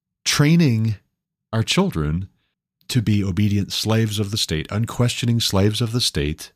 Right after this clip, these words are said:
and of the consensus of our fellow citizens as it is delivered to us, as we're told the consensus has been arrived at, training our children to be slaves is having a deleterious effect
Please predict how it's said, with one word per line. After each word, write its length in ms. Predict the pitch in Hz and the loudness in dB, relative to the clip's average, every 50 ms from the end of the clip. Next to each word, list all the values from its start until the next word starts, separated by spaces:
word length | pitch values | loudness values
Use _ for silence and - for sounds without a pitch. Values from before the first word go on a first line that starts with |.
| _ _ | _ _
and 140 | 95 95 92 | -6 -4 -2
of 140 | 95 90 - | -2 -2 -2
the 300 | - 104 101 104 101 - _ _ _ _ _ _ _ _ | -2 -2 0 -2 -2 -4 _ _ _ _ _ _ _ _
consensus 800 | - 117 104 - - 90 85 82 - 123 131 - - - - - _ _ _ _ _ _ _ _ _ _ | -4 -2 -2 0 -2 -2 -2 -2 -2 -2 -2 -2 -4 -8 -8 -12 _ _ _ _ _ _ _ _ _ _
of 100 | 98 92 | -4 0
our 100 | 98 101 | 0 0
fellow 300 | 98 - 98 95 98 98 | 0 0 0 0 2 0
citizens 520 | 95 - 92 90 90 - 107 117 120 - - - | 0 0 -2 -2 0 -2 -2 -4 -4 -6 -8 -8
as 460 | 82 85 85 90 95 90 - - - _ _ _ _ _ _ _ _ _ | -6 -4 -2 -2 -2 -2 -4 -4 -8 _ _ _ _ _ _ _ _ _
it 100 | 95 87 | -4 -4
is 120 | 87 85 80 | -4 -4 -2
delivered 360 | - 90 90 87 82 82 - | -2 -2 -2 0 -2 -4 -4
to 120 | - 85 | -4 -4
us, 160 | 90 113 - - | -2 -2 -2 0
as 220 | 82 92 101 87 | 0 0 0 0
we're 120 | 101 101 | 0 -2
told 540 | 98 - - 120 120 113 101 98 107 107 - _ _ _ _ - | -2 0 2 2 4 4 4 2 0 -2 -6 _ _ _ _ -12
the 80 | 110 | -8
consensus 680 | - 104 95 - 92 92 90 - 104 101 - - - - _ _ _ _ _ _ _ _ _ _ | -8 -6 -4 -2 -2 -2 -2 -2 -4 -4 -6 -6 -8 -12 _ _ _ _ _ _ _ _ _ _
has 160 | 104 95 - | -6 -6 -4
been 200 | - - 95 90 | -4 -2 -2 -2
arrived 400 | 90 92 104 113 117 110 95 - | 0 0 2 2 2 0 0 -2
at, 240 | 80 76 82 - - _ _ _ _ _ _ _ _ _ _ _ _ _ _ _ _ - _ _ _ | -4 -2 -4 -4 -8 _ _ _ _ _ _ _ _ _ _ _ _ _ _ _ _ -20 _ _ _
training 380 | - - 107 104 113 123 120 113 | -6 -2 0 2 2 2 2 2
our 100 | 104 98 | 0 -2
children 320 | - - 95 90 95 90 - | -2 -4 -4 -2 -4 -4 -6
to 80 | - | -4
be 160 | - 101 123 | -2 -2 0
slaves 580 | 135 - - 73 69 65 73 87 98 - - - _ _ _ _ _ _ _ _ _ _ | 0 0 -4 -4 -6 -6 -6 -8 -8 -10 -12 -12 _ _ _ _ _ _ _ _ _ _
is 120 | 110 101 - | -8 -4 -2
having 320 | 107 104 98 101 95 - | -2 0 0 -2 -4 -4
a 400 | 87 90 85 82 82 82 80 - _ _ _ _ _ _ _ _ _ _ | -4 -4 -4 -2 -4 -4 -6 -10 _ _ _ _ _ _ _ _ _ _
deleterious 720 | 110 117 113 110 - - - 120 113 104 95 85 80 - - | -2 -2 0 0 -2 0 0 2 2 2 2 0 0 -2 -6
effect 480 | 80 - - - - _ - - - | -6 -8 -10 -10 -10 _ -20 -20 -20